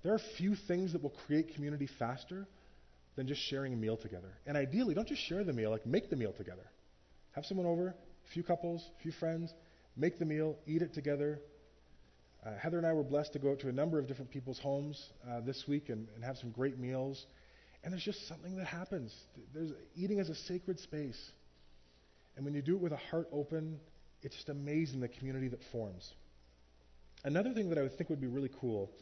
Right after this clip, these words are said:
that I've seen done before is if there would be two people here, maybe three we would, we would need, who would take it on their hearts. What I would like to see happen is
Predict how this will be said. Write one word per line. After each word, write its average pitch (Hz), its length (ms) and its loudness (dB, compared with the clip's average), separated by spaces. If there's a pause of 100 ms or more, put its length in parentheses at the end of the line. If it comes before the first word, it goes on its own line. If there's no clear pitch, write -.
(180)
that 127 100 0
I've 123 100 2
seen 135 200 -2
done 120 180 2
before 98 460 -6 (440)
is 135 120 -4
if 151 100 -4
there 151 100 4
would 131 80 -2
be 127 120 -2 (140)
two 254 100 4
people 170 320 -2
here, 127 180 0
maybe 220 220 0
three 113 280 -2
we 104 100 -2
would, 104 160 -4 (120)
we 123 120 0
would 107 140 -2
need, 110 280 -2 (600)
who 139 80 0
would 135 100 0
take 214 160 4
it 196 60 4
on 175 100 2
their 151 100 4
hearts. - 520 0 (760)
What 139 140 4
I 208 60 6
would 240 100 2
like 208 160 4
to 143 60 -4
see 151 200 0
happen 131 400 0
is 123 400 0